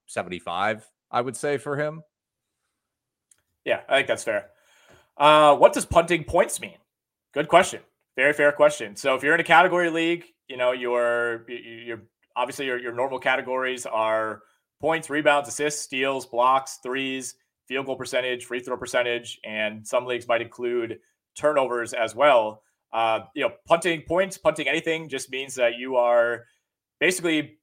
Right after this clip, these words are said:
Speaker 2: trying to, or, you know, attempting to build your roster for that to be a weakness, and you are sacrificing that in order to build up strengths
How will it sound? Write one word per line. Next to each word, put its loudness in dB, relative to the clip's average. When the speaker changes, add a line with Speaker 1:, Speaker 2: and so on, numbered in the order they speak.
Speaker 2:
trying 2
to, -4
or, -8
you -14
know, -6
attempting -2
to -6
build 0
your -2
roster 0
for -8
that 0
to -12
be -6
a -4
weakness, -10
and -6
you -6
are -2
sacrificing 0
that 4
in -6
order -4
to -14
build -2
up 2
strengths -8